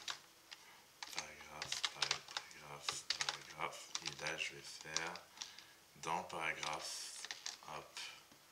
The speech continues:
encore un P H P que je vais déjà refermer juste en dessous.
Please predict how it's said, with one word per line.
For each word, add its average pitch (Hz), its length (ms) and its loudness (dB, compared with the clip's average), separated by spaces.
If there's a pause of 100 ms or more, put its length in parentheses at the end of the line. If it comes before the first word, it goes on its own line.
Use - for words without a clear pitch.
(880)
encore - 640 6 (120)
un 76 60 2 (240)
P 76 80 -4 (380)
H - 180 6 (140)
P - 260 -8 (1300)
que - 160 -6
je - 300 0
vais - 180 0
déjà 73 300 -2 (460)
refermer - 680 0 (380)
juste - 420 4
en - 100 0
dessous. - 380 2